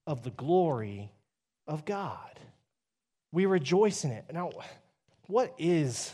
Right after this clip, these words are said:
this glory? I've heard preachers over the years talk about it. They will oftentimes refer to the kind of thing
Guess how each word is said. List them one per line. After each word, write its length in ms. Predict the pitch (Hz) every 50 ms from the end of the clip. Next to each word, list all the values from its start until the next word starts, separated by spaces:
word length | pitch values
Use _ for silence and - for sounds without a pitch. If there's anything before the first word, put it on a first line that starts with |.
| -
this 180 | - 143 131 -
glory? 540 | - 143 131 131 135 123 104 95 90 - - _ _ _ _ _ _ _ _ _ _ _ _ _ _ _ _ _ _ _ _ _ _ - -
I've 200 | 147 160 196 -
heard 240 | 202 190 185 185 190
preachers 400 | 175 165 156 - 175 160 147 165
over 180 | 147 147 170
the 100 | 156 160
years 460 | 156 139 120 117 131 131 - - - - _
talk 280 | - - 160 151 123 -
about 240 | 113 104 95 95 98
it. 120 | 131 143 - - _ _ _ _ _ _ _ _ _ _ _ _ _ _ _ _ _
They 240 | 123 139 156 165 156
will 240 | 147 156 160 151 156
oftentimes 840 | 143 156 165 175 170 - 185 165 - - 165 160 165 170 165 147 139
refer 540 | 135 120 - - 170 160 165 165 165 180 170
to 440 | 175 - - 170 160 156 156 160 156
the 120 | 151 151
kind 340 | 151 - 175 165 165 170 160
of 80 | 151 -
thing 460 | - - 175 170 170 165 170 165